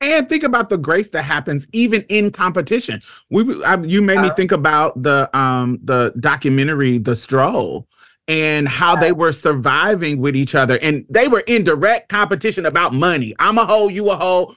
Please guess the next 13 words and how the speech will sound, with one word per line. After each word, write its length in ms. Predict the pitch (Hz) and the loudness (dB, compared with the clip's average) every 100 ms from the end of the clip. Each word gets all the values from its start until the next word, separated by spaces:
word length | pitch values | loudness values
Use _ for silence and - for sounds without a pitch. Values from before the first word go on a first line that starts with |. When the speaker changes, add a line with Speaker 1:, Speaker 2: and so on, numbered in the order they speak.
| - | -2
Speaker 1:
We 180 | 156 196 | 0 2
trying 440 | - 190 190 190 185 | 0 0 2 2 2
to 60 | |
make 240 | 165 180 - | 2 0 2
this 200 | 185 - | -2 0
money 280 | 185 185 165 | 0 0 -2
and 100 | 143 | 0
get 180 | 170 170 | -2 -2
these 280 | 185 185 | -4 -2
fucking 340 | 190 175 180 180 | 0 0 0 -4
clients. 640 | 208 190 175 165 175 - - - - - | 0 2 2 0 -4 -6 -20 -20 -10 -2
And 540 | 175 170 165 160 147 - _ | 0 2 2 0 -4 -10 _
at, 260 | 175 185 | -2 -2